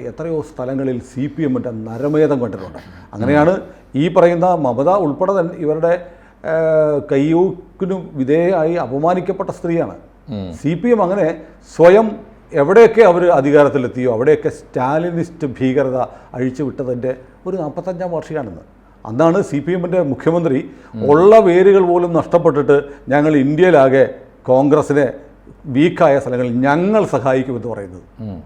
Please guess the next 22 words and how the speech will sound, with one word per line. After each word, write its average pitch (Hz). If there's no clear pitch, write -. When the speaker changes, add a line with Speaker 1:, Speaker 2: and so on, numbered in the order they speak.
Speaker 2:
അല്ല, 135
ഉള്ള 104
സഹായം 135
<laughs> 175
കോയ-, 135
കൊടുക്കുമെന്നായിരിക്കും 143
Speaker 1:
അതാണ്. 131
Speaker 2:
പറഞ്ഞിട്ടുണ്ടാവുക. 113
പക്ഷേ 123
ഇതിൽ 117
ഒരു, 135
ഒരു 127
പ്രശ്നമുള്ളതേ, 113
ഈ -
പാർട്ടി 131
ഉണ്ടാക്കാൻ 135
കഷ്ടപ്പെട്ടൊരു 110
തലമുറയല്ല 98
ഇപ്പോൾ -
കേരളത്തിലും 98
ഇന്ത്യയിലും 90
ഉള്ളത്. 76